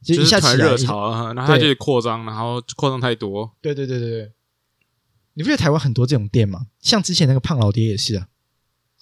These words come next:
Speaker 2: 啊，对了。
Speaker 1: 对，胖老爹那时候一出来，然后就是很多人说：“哦，好好吃，好好吃。”然后就胖老爹一直开，一直开，一直开，然后开到后来，然后又，又，又，又，又在，就是热潮退了之后，然后又在退了。
Speaker 2: 可是好像，我觉得他好像，可是，哎，我想想，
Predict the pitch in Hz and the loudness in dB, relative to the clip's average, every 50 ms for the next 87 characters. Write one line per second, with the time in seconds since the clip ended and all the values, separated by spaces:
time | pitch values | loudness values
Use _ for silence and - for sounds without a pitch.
0 | - - - 123 127 131 127 127 - - 143 120 85 87 127 - - - - 147 | -8 -6 -2 -2 -2 -2 -2 -4 -2 0 0 0 0 -2 -6 -8 -4 0 2 2
1 | - - 220 226 185 143 139 147 151 175 175 185 180 - 208 196 - - 175 147 | 2 2 2 2 4 4 4 2 2 2 0 0 0 0 -2 -2 0 2 2 2
2 | 120 117 117 123 147 170 160 185 190 151 160 147 165 170 156 170 - 180 208 202 | 2 2 2 2 2 2 2 2 2 2 4 4 4 4 4 4 2 4 4 4
3 | 165 185 180 180 139 160 165 151 143 131 139 143 143 160 165 165 139 - - 196 | 4 4 4 2 2 2 2 0 0 0 0 0 0 2 2 2 2 0 -2 0
4 | 147 131 127 143 180 - - - - 156 143 139 131 123 131 127 127 117 - 120 | 0 0 0 -2 -4 -8 -6 -4 -2 -2 -2 -2 0 0 -2 -2 -2 -4 -4 -6
5 | 117 117 - _ _ _ _ - - 151 156 - 185 170 175 175 175 135 104 67 | -6 -6 -8 _ _ _ _ -6 -2 -2 0 2 2 2 4 4 2 2 2 -2
6 | - _ _ _ _ _ _ _ _ _ _ - 143 127 135 160 170 160 - - | -6 _ _ _ _ _ _ _ _ _ _ -2 2 2 4 4 4 0 0 -2
7 | 175 175 175 - 185 180 185 190 190 190 - 190 175 196 185 165 _ _ _ _ | 0 0 0 2 0 -2 0 2 0 0 2 0 2 2 0 0 _ _ _ _
8 | _ _ _ _ - - _ _ _ - - 170 170 170 151 135 131 - _ _ | _ _ _ _ -20 -20 _ _ _ -4 0 2 4 4 4 2 2 -4 _ _
9 | _ - 190 208 175 - 143 120 - 185 151 123 113 113 131 127 117 113 123 139 | _ 0 2 2 4 4 2 0 2 2 4 4 4 2 0 0 2 4 2 4
10 | 139 147 147 - _ _ _ _ - - - 156 127 110 98 87 147 - - 175 | 2 2 -2 -4 _ _ _ _ -6 -2 2 2 2 2 0 -4 -10 -6 -2 0
11 | 233 240 165 160 202 220 214 190 _ - _ - - 147 - - 175 190 214 233 | 2 2 2 2 0 -2 -2 -4 _ -18 _ -4 -2 -2 0 2 2 2 4 4
12 | 214 180 - - 196 196 190 190 185 - - - 107 110 - 170 156 143 120 127 | 2 0 -2 -4 -4 0 0 0 0 0 -2 -4 -4 -2 -2 -2 -4 -4 -6 -8
13 | - - 156 170 202 247 226 - - 120 113 107 104 101 104 - - 120 120 120 | -4 -2 -2 -2 -2 -4 -6 -6 -6 -6 -4 -4 -4 -6 -8 -8 -8 -8 -8 -8
14 | 107 104 104 98 95 | -12 -12 -14 -16 -16